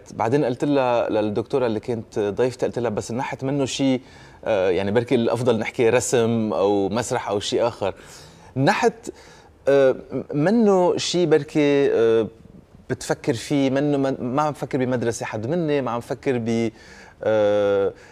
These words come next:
أنت كنت طفل، لأنه بدأت،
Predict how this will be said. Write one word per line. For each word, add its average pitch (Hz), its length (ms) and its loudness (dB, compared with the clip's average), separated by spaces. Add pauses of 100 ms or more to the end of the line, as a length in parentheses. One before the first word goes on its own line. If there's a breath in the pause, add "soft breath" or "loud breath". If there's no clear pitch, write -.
(500 loud breath)
أنت 202 160 0
كنت 156 360 -2
طفل، 185 420 -2 (300)
لأنه 110 220 -2
بدأت، 113 360 2